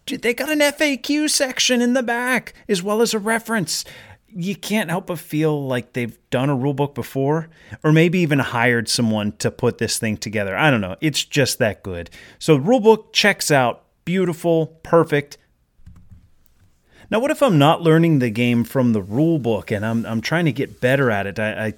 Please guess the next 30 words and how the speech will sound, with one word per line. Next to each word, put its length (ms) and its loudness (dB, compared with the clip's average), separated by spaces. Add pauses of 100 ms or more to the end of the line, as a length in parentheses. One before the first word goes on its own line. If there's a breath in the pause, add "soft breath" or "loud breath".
you 100 -2
know, 80 -6
I've 160 -8
figured 360 -2
the 60 -4
game 320 2
out 220 2
or 40 -4
someone 280 2
taught 240 2
it 100 -6
to 120 -2
me. 260 0 (240 loud breath)
How 120 2
long 200 2
does 240 -2
it 120 -12
take 400 -4
to 340 -2
get 280 -8
good 180 0
at 140 -6
the 80 -4
game 340 -4
or, 140 -4
or 140 -6
to 100 -6
understand 500 -2
the 60 -2
game? 240 -6